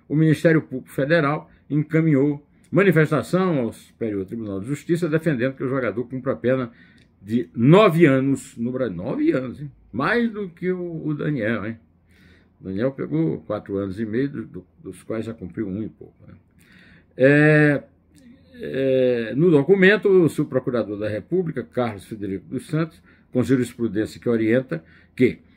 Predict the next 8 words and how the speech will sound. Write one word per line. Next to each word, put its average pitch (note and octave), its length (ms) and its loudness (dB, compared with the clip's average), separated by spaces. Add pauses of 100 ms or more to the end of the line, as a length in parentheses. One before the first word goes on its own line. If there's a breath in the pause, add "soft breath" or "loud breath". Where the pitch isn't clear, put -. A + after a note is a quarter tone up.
o B2 60 -4
Estado F#3 760 2 (420)
em A#2 100 -4
que E3 160 2
se E3 120 0
encontra C3 580 -2 (220)
o A2+ 80 -2
imputado E3 760 0